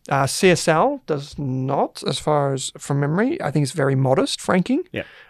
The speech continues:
Speaker 1: Um, C B A is a hundred percent franked. B H P is a hundred percent franked. So what I'm getting at here is many of the best companies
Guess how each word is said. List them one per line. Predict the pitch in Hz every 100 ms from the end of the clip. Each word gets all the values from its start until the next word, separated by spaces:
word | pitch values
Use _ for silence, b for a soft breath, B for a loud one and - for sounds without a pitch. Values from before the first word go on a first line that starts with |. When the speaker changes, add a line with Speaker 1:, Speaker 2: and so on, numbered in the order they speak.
| _ -
Speaker 1:
Um, | 147 151 147 147 -
C | - 165
B | 156 143
A | 147
is | 143
a |
hundred | 131 147 147
percent | 147 160 -
franked. | 165 208 285 - b b b - -
B |
H | 147 147
P | -
is | 165 165
a |
hundred | 147 175 165
percent | 170 165
franked. | - 190 311 - - B B B B B
So | - 165
what | 180
I'm | 214
getting | 180 170 185
at | 165
here | 139 139
is | 135
many | 151 165 190
of | 165
the | 147
best | 147 147
companies | - 151 139 143 139